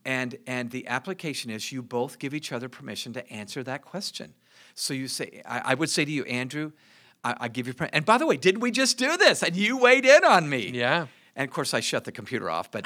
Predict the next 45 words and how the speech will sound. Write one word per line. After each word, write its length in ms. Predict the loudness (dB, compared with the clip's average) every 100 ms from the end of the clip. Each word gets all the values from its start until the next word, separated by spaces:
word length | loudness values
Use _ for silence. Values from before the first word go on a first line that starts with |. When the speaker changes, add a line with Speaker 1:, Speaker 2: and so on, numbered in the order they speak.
| 0
Speaker 1:
but 120 | 4
that 160 | 6 4
was 140 | 2
a 20 |
whole 80 | 4
Speaker 2:
<laughs> 60 | 8
Yeah, 80 | 8
Speaker 1:
other 160 | 6
issue. 220 | -4 -6 2
Speaker 2:
we're 220 | 4 4
still 180 | 4 4
working 220 | 4 2
on 80 | -2
that 120 | 4
Speaker 1:
I 80 | 6
Speaker 2:
one. 60 | 6
Speaker 1:
was 100 | 4
splashing. 520 | 0 0 0 -2 -4
Yes. 280 | -2 -2 -2
Speaker 2:
<laughs> 40 | -2
Speaker 1:
Okay. 280 | 0 0 2 0
No, 180 | 4 4
I'm 120 | 4
just 180 | 0 -4
kidding. 260 | 0 -2 -2
It 100 | -4
was 160 | -4 -2
very 200 | 0 0
good. 180 | -2
And 80 | -4
you 80 | -4
were 80 | -4
very 240 | 0 0
gentle, 340 | 0 -2 -4 -6
but 180 | -8 -6
you 80 |
were 80 | -6
saying, 220 | -6 -8
"Here's 180 | -8 -8
something 320 | -6 -8 -8
you 160 | -6 -6 -6
might 160 | -8
wanna 140 | -8 -10
think 180 | -12
about." 220 | -10 -10